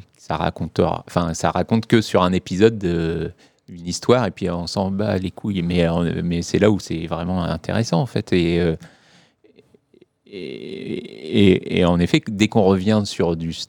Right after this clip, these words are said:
la trilogie de la Star Wars, on sent qu'ils veulent, euh, bah,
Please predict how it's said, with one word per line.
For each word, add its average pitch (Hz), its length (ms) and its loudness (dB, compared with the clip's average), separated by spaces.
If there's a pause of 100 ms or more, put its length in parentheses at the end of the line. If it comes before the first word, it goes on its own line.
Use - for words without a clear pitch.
(100)
la 92 140 -6
trilogie 87 500 -2
de 92 60 -4
la 82 60 -4
Star 85 280 -2
Wars, 101 340 0
on 85 180 -8
sent 110 220 0
qu'ils 87 180 -8
veulent, 92 240 0
euh, 87 160 -4 (560)
bah, 76 300 -4